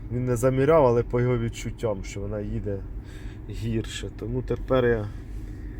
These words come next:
проїжджаю, щоб відчувати, як їде. Ну, при тому помилок в ній ніяких нема, мотор не труситься, от нібито їде гірше. Ну, не знаю, можливо, він поїздив на якійсь Теслі, там,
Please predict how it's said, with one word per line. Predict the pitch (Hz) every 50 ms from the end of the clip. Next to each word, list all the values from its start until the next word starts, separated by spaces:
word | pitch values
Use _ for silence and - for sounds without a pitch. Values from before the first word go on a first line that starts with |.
| - - - - -
проїжджаю, | 127 117 117 117 117 120 120 110 107 110 107 110 143 170 175 185 185 180 175 165 156 147 139 123 - - - - - - - - - - - - - - - - - - - -
щоб | - - - - - - - - - -
відчувати, | 107 104 113 113 - - - - 120 117 113 117 120 117 107 -
як | 107 110 104 - - - 123
їде. | 135 165 180 170 143 135 127 123 - -
Ну, | - 185 151
при | - 160 151
тому | 139 - - 147 147 127
помилок | 117 - 127 127 135 151 160 139 113 -
в | 117
ній | 123 120 120
ніяких | 120 117 120 110 - - 104 90 107
нема, | 117 120 147 170 175 156
мотор | 131 113 - - 123 - 104 - - - - - - - - - - - - -
не | 113 117 117
труситься, | 113 - - 147 180 165 123 - 131 - - 117
от | 113 113 110 104 -
нібито | 139 175 185 135 139 135 - - 127
їде | 117 107 117 120 113 110 110 104 98 92 90 95
гірше. | 92 90 - - - 107 110 101 -
Ну, | 135 131 113 110 110 117
не | 113 107
знаю, | - - 117 107 98 95
можливо, | 95 101 107 104 107 113 117 113 110 107
він | 107 104 - -
поїздив | 113 117 120 127 113 98 107 104 101
на | 104 104
якійсь | - - 113 104 101 -
Теслі, | - - 139 143 139 123 - - - 104 104 101 - - - - - - - - - - - - -
там, | - 101 98